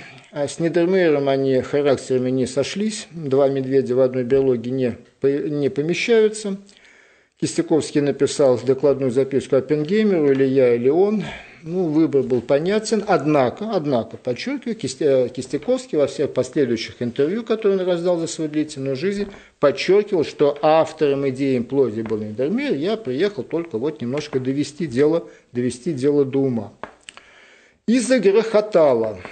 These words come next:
и загрохотало. А Костяковский, используя свой гигантский опыт, быстро понял, как можно сделать медленную взрывчатку – так называемый баратол,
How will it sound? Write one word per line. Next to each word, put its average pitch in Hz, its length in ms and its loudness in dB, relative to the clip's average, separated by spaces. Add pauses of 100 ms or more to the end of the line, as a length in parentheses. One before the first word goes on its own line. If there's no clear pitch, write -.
(180)
и 190 120 2
загрохотало. 170 1000 2 (320)
А 139 220 2
Костяковский, 160 1120 0 (180)
используя 135 480 0
свой 139 180 -2
гигантский 135 520 0
опыт, 131 320 0
быстро 135 360 -2
понял, 131 360 0
как 131 240 -2
можно 131 260 -4
сделать 123 400 0
медленную 120 460 -2
взрывчатку – 196 600 -2 (580)
так 143 180 -2
называемый 135 500 2
баратол, 143 760 0